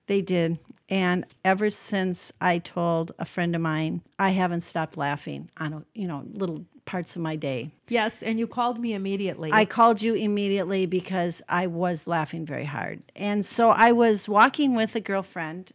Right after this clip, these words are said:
Speaker 1: a lifetime friend of mine who I hadn't seen in a very long time. And we were walking and catching up. And she's like, "Lisa, I just love listening to all the podcasts. I think I'm almost caught up." She goes, "Tell me a little bit about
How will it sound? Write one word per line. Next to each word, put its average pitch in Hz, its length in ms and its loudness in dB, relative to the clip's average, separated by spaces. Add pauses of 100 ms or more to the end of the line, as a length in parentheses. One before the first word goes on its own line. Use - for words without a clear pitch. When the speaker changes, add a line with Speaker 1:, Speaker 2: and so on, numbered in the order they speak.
Speaker 1:
a 175 120 -8
lifetime 180 680 0 (120)
friend 190 280 2
of 175 80 2
mine 170 240 4
who 180 100 2
I 160 120 2
hadn't 170 240 -2
seen 185 260 0
in 180 140 4
a 170 60 2
very 180 500 6
long 170 260 6
time. 156 460 2 (260)
And 214 240 4
we 233 120 4
were 233 140 8
walking 214 560 6
and 180 140 0
catching 208 460 0
up. 170 280 2 (300)
And 214 160 4
she's 214 200 -2
like, 214 160 2
"Lisa, 233 400 4
I 208 140 2
just - 380 -4
love 208 400 4
listening 208 460 2
to - 180 -6
all 190 140 6
the 175 100 -4
podcasts. 190 960 4
I 175 140 -2
think - 240 -6
I'm 180 260 0
almost 202 440 2
caught 190 280 4
up." 180 300 4 (160)
She - 140 -6
goes, 269 160 2
"Tell 311 180 2
me 427 180 0
a 330 40 4
little 254 200 2
bit 214 320 2
about 170 560 2